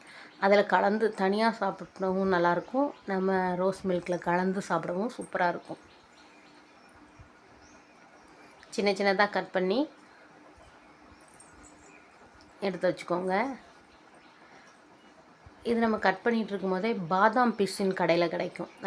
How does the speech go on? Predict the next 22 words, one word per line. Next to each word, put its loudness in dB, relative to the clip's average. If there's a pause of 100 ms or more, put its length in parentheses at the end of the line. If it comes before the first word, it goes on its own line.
அந்த 2 (100)
பிசினையும் 0
நம்ம 2
சாதாரணமா 4 (120)
தண்ணியில 4 (140)
ஊற 2 (100)
வச்சு -2
ரெடி 2
பண்ணி -2
வச்சுக்கலாம். -8 (800)
அது 2
ரொம்ப 6 (100)
உடம்புக்கு 0
நல்லது, 4 (100)
குளிர்ச்சி -2
ரொம்ப 0
கொடுக்கும். -2
இந்த 2 (120)
பாதாம் 4
பிசின் -6
இருக்குல்ல, -2
அதை 4